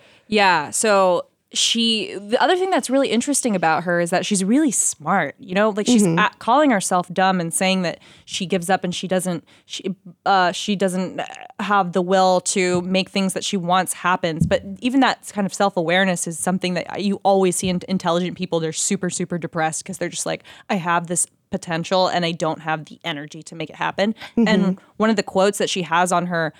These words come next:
Speaker 1: uh, blog is, like, "You're always haunted by the idea that you're wasting your life."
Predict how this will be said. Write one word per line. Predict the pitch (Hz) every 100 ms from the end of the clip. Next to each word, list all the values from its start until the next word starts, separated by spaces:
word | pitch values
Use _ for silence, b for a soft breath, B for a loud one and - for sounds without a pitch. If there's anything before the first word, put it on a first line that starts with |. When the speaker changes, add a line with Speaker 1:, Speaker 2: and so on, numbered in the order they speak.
| b b -
Speaker 1:
uh, | 180 165
blog | 170 165 170 175 175
is, | 165 160
like, | 160 156
"You're | 175 175
always | 196 190 180
haunted | - 185 185 175
by | 165 160
the | 170 156
idea | 160 156 156 165 165
that | 156
you're | 165 160
wasting | 156 170 - 170
your | 165
life." | - - - -